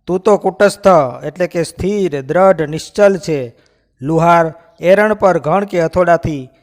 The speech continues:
અનેક ઘાટ ઘડે છે, છતાં એરણ કે ઘણનું સ્વરૂપ ઘડાતું નથી, પરંતુ સંસારમાં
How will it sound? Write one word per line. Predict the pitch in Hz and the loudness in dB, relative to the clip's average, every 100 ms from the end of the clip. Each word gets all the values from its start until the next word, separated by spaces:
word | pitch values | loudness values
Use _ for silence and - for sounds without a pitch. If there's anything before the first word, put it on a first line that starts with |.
| _ _ | _ _
અનેક | 175 214 220 190 | -4 -2 -2 -4
ઘાટ | 156 160 175 127 | -2 0 0 -2
ઘડે | 139 185 | -2 -2
છે, | 180 139 117 120 _ _ | -2 -8 -12 -20 _ _
છતાં | 147 165 160 156 - _ _ _ | -8 -2 0 0 -6 _ _ _
એરણ | 160 185 220 226 | -4 0 2 0
કે | 220 175 | -2 -4
ઘણનું | 151 175 196 175 139 139 _ | -2 -4 -4 -4 -8 -16 _
સ્વરૂપ | 151 170 196 | -6 -4 -4
ઘડાતું | 151 151 175 175 170 | -4 0 0 -2 -6
નથી, | 175 180 135 117 _ _ _ _ _ _ - | -6 -6 -8 -12 _ _ _ _ _ _ -8
પરંતુ | 156 170 170 | -6 -6 -6
સંસારમાં | 156 170 165 180 170 170 165 | -8 -8 0 2 2 0 -2